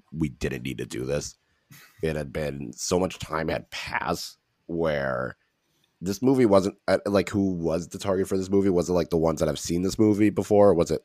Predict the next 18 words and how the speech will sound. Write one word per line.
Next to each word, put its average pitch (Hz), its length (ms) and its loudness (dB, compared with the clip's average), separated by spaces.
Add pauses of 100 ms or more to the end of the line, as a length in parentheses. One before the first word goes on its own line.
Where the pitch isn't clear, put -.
to, 85 100 -4
like, 73 220 -4
draw 76 200 0
in 71 100 -6
a 73 60 -6
new 69 180 -4
audience? 82 340 0 (100)
I - 80 0
don't 87 160 -2
know. 80 400 -2 (960)
I 90 100 8
also 90 200 4
don't 82 240 0
like 87 240 0
how 80 280 2
the 85 180 -4
main 85 400 -4
plot, 82 600 0